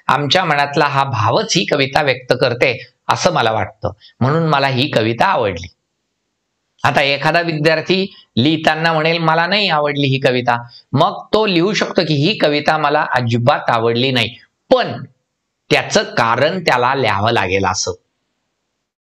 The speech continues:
की का नाही आवडली. आणि विद्यार्थी मित्रांनो, लक्षात घ्या, आपण आजच्या ह्या online तासामध्ये ही जी कृती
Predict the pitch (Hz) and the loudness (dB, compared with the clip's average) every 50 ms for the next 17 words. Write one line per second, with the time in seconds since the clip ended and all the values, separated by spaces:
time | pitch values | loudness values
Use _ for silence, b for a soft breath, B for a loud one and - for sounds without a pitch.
0 | _ _ - 147 151 151 - - 220 254 233 208 180 156 139 120 113 104 98 92 | _ _ -2 -2 -2 -2 0 0 0 0 2 0 0 0 0 0 0 0 -2 -2
1 | 92 90 90 90 - _ _ _ _ _ _ _ _ _ _ _ _ _ _ _ | -4 -6 -8 -10 -12 _ _ _ _ _ _ _ _ _ _ _ _ _ _ _
2 | _ _ _ _ _ _ _ _ _ _ _ _ _ _ - 104 104 110 117 120 | _ _ _ _ _ _ _ _ _ _ _ _ _ _ -4 -2 0 0 0 0
3 | 117 113 113 117 - - 110 104 113 110 110 113 107 101 - 120 107 110 104 101 | 0 0 0 -2 -4 -4 -2 -2 0 0 2 0 0 0 -2 -2 -2 -2 0 0
4 | 113 110 107 110 113 107 101 101 - - 123 117 107 107 110 110 107 92 85 - | 0 0 0 0 0 0 -2 -2 0 0 0 0 0 0 0 0 0 0 -4 -8
5 | b b b b b b b 104 - 101 - 117 117 120 123 120 113 120 - 104 | b b b b b b b -2 -2 0 0 0 0 0 0 -4 -4 -2 -2 -2
6 | 104 - - - 135 135 127 131 135 - - 127 117 110 113 113 120 127 135 143 | -2 -2 -2 -2 0 2 2 0 0 -2 0 -2 0 0 2 2 2 0 0 0
7 | 139 131 127 123 - 123 117 120 110 120 131 143 139 139 - - - _ - 143 | 0 0 0 0 0 0 0 0 0 2 0 0 -2 -8 -18 -20 -18 _ -2 0
8 | 180 165 190 220 226 - 202 180 202 226 226 240 233 240 - _ | 0 2 0 -2 0 0 -2 -2 2 0 0 0 0 -6 -10 _